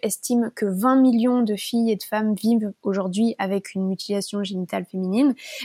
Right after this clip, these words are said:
Donc, quand on pense, euh, excision, on pense Afrique. Pourtant, les mutilations des femmes et des filles, elles sont pratiquées aussi au Moyen-Orient et dans certains pays d'Asie et d'Amérique latine. Mais on oublie aussi que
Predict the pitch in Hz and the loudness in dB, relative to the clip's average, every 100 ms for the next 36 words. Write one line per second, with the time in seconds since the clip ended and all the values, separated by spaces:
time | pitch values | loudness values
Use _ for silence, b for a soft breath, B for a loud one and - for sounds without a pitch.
0 | B 208 202 220 208 202 196 214 202 240 | B -6 0 0 2 0 0 -2 0 0
1 | 240 - 202 - 214 - - 226 226 247 | 0 -2 -2 0 0 0 -2 0 2 0
2 | - 202 208 202 - 214 - 277 311 233 | -2 -4 -2 -6 -2 -2 0 0 0 -2
3 | - B B 226 208 262 240 208 196 226 | -6 B B -8 -2 0 2 2 0 2
4 | 208 208 226 220 214 226 202 196 - 233 | 2 0 2 2 2 0 2 -2 0 0
5 | 202 196 190 190 - - 202 214 - 226 | 0 -2 -4 -6 -4 0 0 0 0 0
6 | - 214 214 202 196 190 208 247 427 - | 2 2 2 2 0 0 0 2 0 0
7 | 214 208 - 220 220 214 208 196 196 202 | -2 -2 -4 -6 -4 -4 -2 -2 0 0
8 | 185 262 - B B 233 220 226 220 196 | 2 2 0 B B 0 2 4 2 0
9 | 196 196 202 190 - _ - 220 220 220 | -4 -4 -8 -8 -12 _ -4 2 4 6
10 | 233 220 247 247 - 233 226 - 269 330 | 6 6 4 2 0 0 2 2 2 2
11 | - 254 285 | 2 4 4